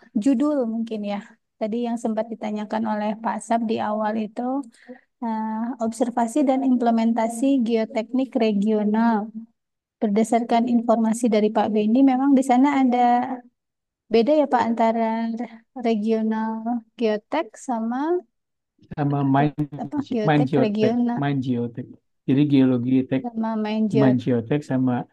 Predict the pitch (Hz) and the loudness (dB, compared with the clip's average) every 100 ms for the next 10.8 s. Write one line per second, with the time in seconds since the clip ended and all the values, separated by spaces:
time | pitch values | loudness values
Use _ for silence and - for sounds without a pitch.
0 | _ _ _ _ - - 131 151 147 127 | _ _ _ _ -12 -2 0 2 2 2
1 | 135 127 127 123 127 - _ _ 165 135 | 2 0 -2 -10 -10 -18 _ _ -6 -2
2 | 123 107 127 120 120 117 120 117 110 151 | -2 -2 -2 0 -2 -4 -6 -8 -2 -2
3 | 190 139 110 - 131 127 127 123 151 _ | -2 -8 -8 -2 0 2 0 -4 -6 _
4 | _ _ _ _ 131 131 123 120 117 117 | _ _ _ _ -4 0 2 0 0 0
5 | 120 123 123 120 120 127 120 117 117 131 | 0 2 4 4 2 0 -2 -2 -2 -2
6 | 127 139 120 135 - 127 - 117 113 113 | -4 -4 -6 -8 -8 -8 -4 -4 -2 -2
7 | 147 - _ _ _ 127 120 117 123 - | -2 -6 _ _ _ 0 0 -2 -4 -4
8 | _ _ _ _ _ _ 120 120 117 123 | _ _ _ _ _ _ -2 0 0 -2
9 | 120 117 120 117 117 135 139 120 120 - | -2 -2 -2 -2 -2 -4 -2 -2 -2 -2
10 | 117 127 131 - 120 120 113 117 | -4 -4 -6 -6 -6 -6 -4 -2